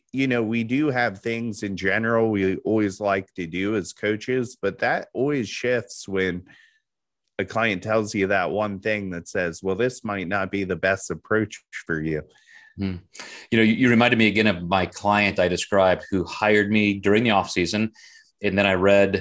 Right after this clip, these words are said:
Speaker 2: in a couple episodes ago, her, her email response to me this week, which is, "I feel like a vicious dog getting ready to,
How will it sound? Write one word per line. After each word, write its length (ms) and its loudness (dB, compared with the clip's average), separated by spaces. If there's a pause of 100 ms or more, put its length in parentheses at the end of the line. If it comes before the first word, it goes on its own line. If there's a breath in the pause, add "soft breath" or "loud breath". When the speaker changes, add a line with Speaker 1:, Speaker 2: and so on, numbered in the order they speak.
(120)
Speaker 2:
in 240 -2
a 80 -4
couple 260 0
episodes 320 0
ago, 480 2
her, 380 2
her 160 2
email 240 2
response 400 0
to 80 -10
me 80 -2
this 200 -2
week, 200 0
which 180 0
is, 80 0
"I 120 4
feel 180 2
like 160 4
a 100 2
vicious 380 0
dog 420 2
getting 220 0
ready 220 2
to, 220 2